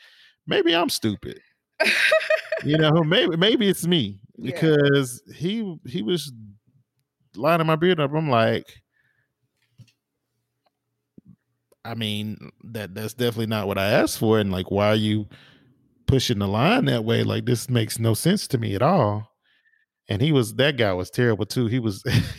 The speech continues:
Speaker 1: <laughs> I, little did I know he was, like, the new barber there.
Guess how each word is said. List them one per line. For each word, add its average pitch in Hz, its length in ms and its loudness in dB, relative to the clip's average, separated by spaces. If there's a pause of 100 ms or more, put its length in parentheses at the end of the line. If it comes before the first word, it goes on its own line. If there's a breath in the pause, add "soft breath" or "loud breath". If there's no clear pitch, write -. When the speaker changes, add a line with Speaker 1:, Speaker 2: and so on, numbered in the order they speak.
(120)
Speaker 1:
<laughs> - 460 -12
I, 123 80 2
little 185 260 4
did 156 120 4
I 139 80 4
know 143 180 2
he 139 100 4
was, 123 120 2
like, 101 140 0
the 107 80 -4
new 117 200 -2
barber 120 340 0
there. 131 320 -2